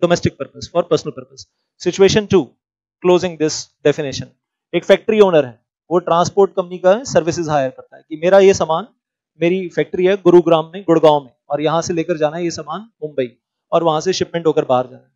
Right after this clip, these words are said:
तो mover packer company को बुलाया, transportation company को बुलाया और बोला, "ये मेरी factory का सामान, जो मेरी manufactured goods हैं,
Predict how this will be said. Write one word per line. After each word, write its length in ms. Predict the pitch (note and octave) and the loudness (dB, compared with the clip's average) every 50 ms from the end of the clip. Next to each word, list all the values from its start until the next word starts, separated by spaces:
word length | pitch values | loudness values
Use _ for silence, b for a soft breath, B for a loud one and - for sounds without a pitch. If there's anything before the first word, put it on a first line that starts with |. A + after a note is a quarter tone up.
| _ _ - | _ _ -16
तो 60 | F3 | -8
mover 240 | E3+ G3 G#3 A3 G#3+ | -2 2 4 4 6
packer 280 | - F3+ E3 E3+ F#3 F3+ | 6 4 2 2 -2 -6
company 220 | F3+ E3 D#3+ D#3+ | -6 -8 -6 -4
को 80 | D#3+ D#3 | -4 -2
बुलाया, 460 | D3 C#3+ C#3 C#3+ D#3+ F#3+ A3 A3+ _ - | 0 0 2 2 0 0 -2 -8 _ -4
transportation 560 | D#3+ D#3+ D#3 D3 - E3 D#3 D#3 D3+ - F3 | -4 -4 -4 -4 -4 -6 -6 -6 -6 -8 -10
company 240 | D#3+ D#3 D3+ D3+ D3+ | -12 -16 -16 -14 -12
को 60 | D3+ | -10
बुलाया 240 | C#3+ C3+ C3+ D3+ E3 | -6 -4 -2 -2 -2
और 60 | E3+ | -4
बोला, 200 | E3 D3 D3 D#3 | -4 -2 -2 -2
"ये 180 | D#3+ E3+ F3+ G#3+ A3+ E3+ | -2 -2 -4 -8 -10 -10
मेरी 140 | D#3 D#3 E3+ | -8 -8 -6
factory 300 | - D3 C#3 - D#3 D3+ | -6 -8 -10 -12 -10 -10
का 80 | D#3+ D#3 | -8 -8
सामान, 320 | - D#3 D3 D#3 G3+ _ _ _ _ _ _ - | -8 -8 -10 -10 -12 _ _ _ _ _ _ -4
जो 80 | F3+ F#3+ | -2 0
मेरी 180 | G3+ G#3 A#3+ | 0 0 -2
manufactured 920 | G#3+ E3 D#3+ E3+ F3+ F#3+ F#3+ - G#3+ G3+ - - - A#3+ A#3+ A3+ A3 G#3+ | -4 -4 -4 -2 0 0 0 2 0 0 0 0 4 8 10 10 10 10
goods 360 | F#3 - - E3 D#3 - B2 | 6 4 2 0 0 0 -4
हैं, 180 | C3+ B2 A2+ _ | -12 -12 -14 _